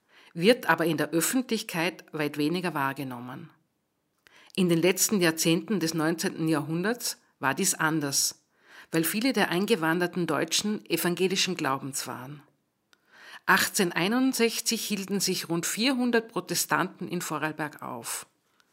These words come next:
Der Dornbirner Arzt und Landtagsabgeordnete Doktor Josef Anton Oelz begann eine groß angelegte Initiative nach Tiroler Vorbild,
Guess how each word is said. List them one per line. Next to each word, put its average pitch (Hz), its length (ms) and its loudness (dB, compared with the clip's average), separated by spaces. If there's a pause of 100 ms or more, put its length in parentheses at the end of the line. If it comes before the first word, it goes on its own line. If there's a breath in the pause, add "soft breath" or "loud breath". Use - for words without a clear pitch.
(840 loud breath)
Der 196 80 8
Dornbirner 202 540 8
Arzt 156 400 4
und 185 120 2
Landtagsabgeordnete 165 1500 0 (320)
Doktor 180 340 0
Josef 160 440 2
Anton 151 360 -2
Oelz 175 360 -2
begann 160 400 4
eine 160 280 0
groß 190 360 0
angelegte 175 680 -2
Initiative 175 960 -4 (400 loud breath)
nach 175 240 2
Tiroler 156 420 2
Vorbild, 185 680 -2